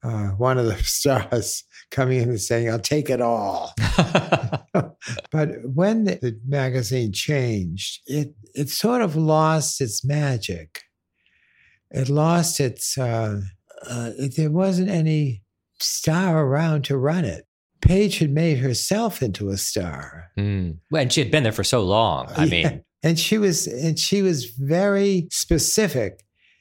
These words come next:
Speaker 1: She wanted, no, if you were, were in her magazine, she didn't want you in any other.
Speaker 2: I know. And I think you might have violated that rule,
Speaker 1: <laughs>
Speaker 2: Carlton.
Speaker 1: Well, it wasn't
Speaker 2: I
Speaker 1: my rule.
Speaker 2: <laughs>
Speaker 1: Actually, it was a house that I would, uh, op-, we had done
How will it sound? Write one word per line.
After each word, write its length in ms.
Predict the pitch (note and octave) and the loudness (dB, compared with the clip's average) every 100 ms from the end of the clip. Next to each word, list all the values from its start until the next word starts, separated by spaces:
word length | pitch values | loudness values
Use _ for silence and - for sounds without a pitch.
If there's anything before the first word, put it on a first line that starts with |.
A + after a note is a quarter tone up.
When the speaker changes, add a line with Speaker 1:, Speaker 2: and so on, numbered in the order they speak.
| _ | _
Speaker 1:
She 200 | - - | -8 0
wanted, 500 | D#3+ E3 E3 E3 D3+ D3+ | 2 4 4 2 0 0
no, 360 | D#3+ F#3 G3 | 2 4 2
if 260 | F#3+ D3 - | 0 -2 2
you 140 | F3 | 2
were, 240 | D#3 D#3 - | 2 -2 -4
were 240 | B2+ D3 | -6 -2
in 140 | E3+ E3 | 0 0
her 140 | E3 | 0
magazine, 640 | E3 D#3+ D3+ C#3+ D3 D3 | 2 2 2 0 -2 -2
she 200 | A#2+ E3+ | -2 0
didn't 160 | D3+ D3 | 0 0
want 320 | C#3+ C#3 - | 0 -2 -2
you 60 | D3+ | 0
in 100 | C#3 | 0
any 260 | C#3 C3+ | 2 2
other. 380 | C#3 B2 A2 - _ | 2 0 -2 -6 _
Speaker 2:
I 320 | F2 E2 F2 G#2 | -2 2 2 2
know. 600 | A2+ B2+ A2+ G2+ G2 C#3 | 4 4 4 2 -2 -4
And 160 | G#2+ F#2 | -2 2
I 120 | G2+ | 2
think 220 | A#2 B2+ | 2 0
you 80 | B2 | 2
might 140 | A#2+ | 2
have 100 | A#2+ | 2
violated 520 | A2+ B2 C#3 A#2 G#2 F#2 | 4 4 4 4 0 2
that 280 | G2 G2+ | 0 2
rule, 420 | - G#2+ G#2 G2 G#3+ | 0 0 2 2 2
Speaker 1:
<laughs> 60 | |
Speaker 2:
Carlton. 380 | - G#2+ G2+ F2+ | 2 2 4 2
Speaker 1:
Well, 100 | F2+ | 2
it 100 | - | 2
wasn't 300 | F#3+ A3 A3+ | 2 2 4
Speaker 2:
I 120 | A2 G3+ | 4 4
Speaker 1:
my 240 | G3+ G#3 | 2 2
rule. 560 | G3+ G3 F#3+ F3+ F3+ F3 - - - | 0 0 0 0 0 -2 -8 -10 -4
Speaker 2:
<laughs> 320 | - - - | -4 -4 -4
Speaker 1:
Actually, 600 | D#3+ F#3 F3+ F3+ E3 E3 F#3 | 0 0 0 0 2 0 -2
it 100 | E3+ D3 | -2 0
was 180 | D3+ | 0
a 80 | D3 | 0
house 460 | B2+ E3 F#3+ G3 - | -2 0 0 -2 -2
that 160 | E3 | 0
I 220 | C#3+ C#3 C3+ D3 | 0 0 -2 -4
would, 260 | C#3 C3 | -4 -4
uh, 240 | C#3+ C#3+ C#3+ C#3+ | -4 -4 -6 -6
op-, 340 | C#3+ D3+ D3+ E3 - _ C3+ | -2 -2 -4 -10 -10 _ -4
we 200 | D#3 D3 | -2 0
had 320 | C#3+ C3+ A2 | -2 -4 -2
done 580 | D3+ D3 D#3 D#3+ D#3+ | 0 2 2 0 -2